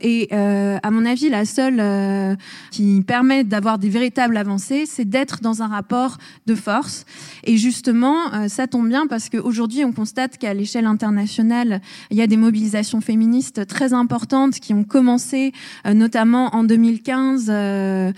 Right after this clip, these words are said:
en Amérique latine contre les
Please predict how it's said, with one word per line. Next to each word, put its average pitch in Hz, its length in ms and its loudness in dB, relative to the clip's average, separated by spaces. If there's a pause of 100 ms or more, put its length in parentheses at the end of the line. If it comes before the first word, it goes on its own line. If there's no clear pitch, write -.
(220)
en 220 120 6
Amérique 226 420 2
latine 240 680 0 (320)
contre 269 280 2
les 233 120 2